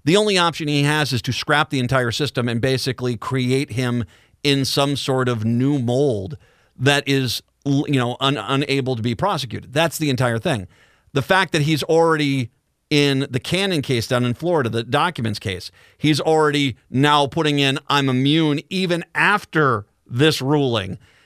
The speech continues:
just shows you he's just trying to play out the clock. Because the reality is, I think that these cases, I mean, when he's doing this, when he's being so belligerent, when he has a lawyer that says, "Oh, I couldn't read Jack Smith's,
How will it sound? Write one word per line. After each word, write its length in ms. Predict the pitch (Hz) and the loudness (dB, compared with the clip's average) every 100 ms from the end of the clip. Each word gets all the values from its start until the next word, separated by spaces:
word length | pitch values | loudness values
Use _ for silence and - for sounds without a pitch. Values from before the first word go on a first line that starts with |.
| _ | _
just 180 | - 156 | -2 0
shows 320 | - 185 160 | 2 2 2
you 80 | 135 | 0
he's 160 | 147 143 | 0 0
just 180 | 165 139 | -2 -4
trying 280 | 160 147 135 | -2 0 0
to 80 | 120 - | -4 -8
play 180 | - 151 | 0 2
out 160 | 131 | 2
the 80 | 131 | -2
clock. 460 | 120 170 165 127 - _ _ _ _ | -6 -2 0 -2 -6 _ _ _ _
Because 300 | 165 165 160 | -2 2 0
the 60 | 139 | 2
reality 360 | 156 160 160 | 2 2 2
is, 120 | 143 131 | 0 0
I 80 | |
think 240 | 131 135 123 | 0 0 0
that 160 | 127 - _ | -2 -4 _
these 520 | - 131 127 135 143 123 | -12 -8 -2 0 0 0
cases, 500 | 160 156 151 127 117 | 0 0 -2 -4 -2
I 60 | |
mean, 200 | 143 139 | 0 2
when 120 | 139 | 2
he's 200 | 143 175 | 2 0
doing 360 | 123 175 247 247 | 0 0 0 0
this, 280 | 247 214 - _ - - | -2 -4 -8 _ -14 -2
when 120 | 147 | 2
he's 140 | 156 | 2
being 220 | 120 165 | 0 -2
so 280 | 143 - 202 | -2 -2 -2
belligerent, 400 | 196 208 175 196 | 2 0 0 -2
when 120 | 139 | 0
he 80 | 151 | 0
has 240 | 151 185 175 | 2 0 0
a 40 | |
lawyer 360 | 156 165 180 180 | 0 0 0 0
that 160 | 165 | -2
says, 380 | - 165 156 151 - - - _ - | -2 -2 0 -2 -10 -20 -20 _ 0
"Oh, 160 | 175 | 2
I 120 | 175 | 4
couldn't 300 | 165 196 220 | 2 0 0
read 320 | 156 185 185 160 | 0 0 0 0
Jack 280 | 175 175 | 2 2
Smith's, 500 | - - 180 175 - | 0 -2 -2 -2 -6